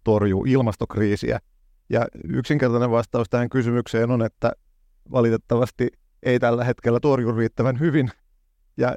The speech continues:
ja yksinkertaisin syy sille, miksi näin on, niin on, että metsiä hakataan liikaa ja hiilinielut hupenee. Ää, ja nämä hiilinielut on iso kysymys, ää,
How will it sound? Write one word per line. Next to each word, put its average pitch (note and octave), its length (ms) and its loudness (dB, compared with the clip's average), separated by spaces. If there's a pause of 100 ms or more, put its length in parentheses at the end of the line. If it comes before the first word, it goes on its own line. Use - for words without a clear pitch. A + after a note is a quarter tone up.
ja A#2+ 140 0
yksinkertaisin A2+ 880 0 (160)
syy C#3 320 0
sille, A#2 260 0
miksi A#2+ 480 -2 (400)
näin A2+ 320 -2
on, D3 440 0
niin A#2+ 260 0 (280)
on, A#2 220 2
että A2+ 420 -2 (520)
metsiä A2+ 480 -2
hakataan C3 460 0
liikaa C#3 480 0
ja C3 80 0
hiilinielut C3 560 0
hupenee. - 440 -2 (1120)
Ää, G#2+ 260 -2 (240)
ja B2+ 220 -2
nämä B2+ 120 0
hiilinielut C3+ 540 2
on B2+ 220 0 (520)
iso A#2 240 0
kysymys, C#3 500 0 (560)
ää, A2 260 0